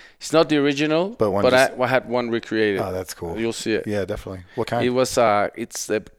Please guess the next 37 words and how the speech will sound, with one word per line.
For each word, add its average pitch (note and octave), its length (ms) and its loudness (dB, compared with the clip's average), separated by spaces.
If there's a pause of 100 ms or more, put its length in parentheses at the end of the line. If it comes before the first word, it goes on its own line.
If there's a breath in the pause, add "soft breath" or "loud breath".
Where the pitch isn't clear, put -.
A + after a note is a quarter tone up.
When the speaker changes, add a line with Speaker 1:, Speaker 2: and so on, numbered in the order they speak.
(120)
Speaker 1:
the G#2+ 160 -2
brand C3+ 340 2
was B2+ 180 -4
Carabela. A2 640 2
Back A#2+ 220 0
then C3 180 -2
in G#2 140 -8
Mexico, A2+ 380 -6
you G#2 140 -6
couldn't G#2+ 360 -14
sell G2 400 0
anything G2+ 580 -6
i-, D#2+ 220 -16
imported. G2 520 -6
Speaker 2:
Mm-hmm. G#2 260 -8 (300 loud breath)
Speaker 1:
Everything A#2+ 280 -2
had G2+ 180 0
to - 60 -6
be G2 140 -4
built G2+ 420 0
in F#2 120 -8
Mexico. - 480 -10
Speaker 2:
Yeah. F2 120 -10 (520 loud breath)
Speaker 1:
So - 240 -4
it G#2 120 0
was G2+ 180 -6
a F#2+ 80 0
Mexican G2+ 480 -6
brand F#2+ 240 -6
called F#2+ 220 -8
Carabela F#2+ 440 -2
fifty G#2 320 -10
C - 200 -10
C. F#2 260 -8 (100)
Speaker 2:
Okay. G#2 240 -10 (420)
Speaker 1:
Really A2 280 -2
cool. F#2 240 -6